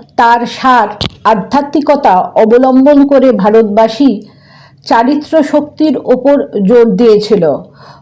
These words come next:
মনুষ্য চরিত্রের মানের উপর নির্ভরশীল ছিল ভারতবর্ষের যাবতীয় সমন্বয়ের ভাবাদর্শ।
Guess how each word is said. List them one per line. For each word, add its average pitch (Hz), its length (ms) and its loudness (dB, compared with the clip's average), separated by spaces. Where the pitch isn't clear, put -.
মনুষ্য 277 680 0
চরিত্রের 277 680 0
মানের 220 580 0
উপর 247 460 0
নির্ভরশীল 247 920 0
ছিল 226 320 0
ভারতবর্ষের 214 1040 0
যাবতীয় 269 640 2
সমন্বয়ের 269 960 0
ভাবাদর্শ। 208 720 -2